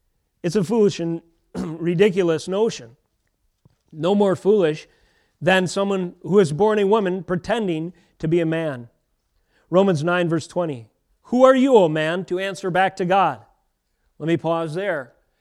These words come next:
and substi-, substitute in a few names. Who are you, O Canadian legislature, to answer back to God? Who are you, O Supreme Court, to answer back to God? Who are you, O Western culture, and your perversion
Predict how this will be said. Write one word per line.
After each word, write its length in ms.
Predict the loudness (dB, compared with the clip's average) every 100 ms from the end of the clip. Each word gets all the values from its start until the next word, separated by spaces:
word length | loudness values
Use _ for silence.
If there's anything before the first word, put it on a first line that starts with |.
| _ _
and 140 | -10
substi-, 640 | -4 -2 -2 -2 -4 -6 -8
substitute 600 | -2 -2 -2 -4 -2 0
in 180 | 0 -4
a 80 | -6
few 240 | -4 -2
names. 400 | -2 -4 -10 -18 _ _ _ -2
Who 120 | 4
are 100 | 4
you, 260 | 4 2 2
O 140 | 2
Canadian 560 | -2 -6 -4 -2 0 0
legislature, 640 | 0 -2 -2 -2 -2 -4
to 220 | -10 -10 -6
answer 340 | -6 -6 -6
back 300 | -2 -2 -2
to 100 | -6
God? 340 | -2 0 -2 -6 _ _ _ _ _ -4
Who 160 | 4 6
are 120 | 6
you, 300 | 4 2 2
O 120 | 0
Supreme 520 | -2 -4 0 0 0
Court, 420 | -2 0 0 -2 -14 _
to 140 | -4 -2
answer 460 | -4 -6 -10 -12 _ _
back 300 | -2 0 -2
to 100 | -4
God? 360 | 0 0 -2 -8 _ _ _ 2
Who 160 | 8
are 140 | 8 8
you, 440 | 6 4 2 2
O 200 | 2 4
Western 580 | 4 2 0 -2 -2 -2
culture, 460 | -2 2 2 0 -4
and 200 | -4 0
your 120 | -2
perversion 760 | 0 -2 2 2 2 -2 -6